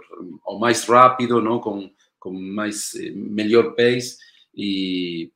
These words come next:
va, ma, acho que, que cuando traballei con, con Regatas dos mil ocho, esa Liga Sudamericana contra Flamengo, ah,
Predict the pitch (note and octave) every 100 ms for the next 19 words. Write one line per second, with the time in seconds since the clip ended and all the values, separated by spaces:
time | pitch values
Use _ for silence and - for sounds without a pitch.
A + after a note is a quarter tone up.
0 | _ _ _ F2+ G2+ G2 F#2+ F#2+ F#2 F2+
1 | G2 _ _ - - F#2 F#2 F2+ F2 E2+
2 | E2+ - _ _ _ _ _ - - G#2+
3 | - G#2 G#2 G2 F#2 F2 F#2 F2+ F2 F2
4 | E2+ E2+ - - _ _ _ F#2+ F2+ F2+
5 | F#2 F#2 F2+ F2+ E2+ F2 F2 F#2+ G#2 G#2+
6 | F#2+ F#2+ F2+ F2 - _ _ _ - F#2+
7 | F#2+ G#2 A2 G#2+ F#2+ F#2+ F#2+ G2+ G#2 G#2+
8 | G#2 G2 F#2+ G2 G2+ - F#2 F2+ F2+ G2
9 | F#2+ - G2 F2+ F#2 F#2 G#2+ G2+ G2 F2+
10 | - _ _ _ G2+ G2 G2 - F#2+ G#2
11 | A2+ A2+ A2 A2 - _ _ F#2 F#2+ F#2
12 | F#2 F2+ F2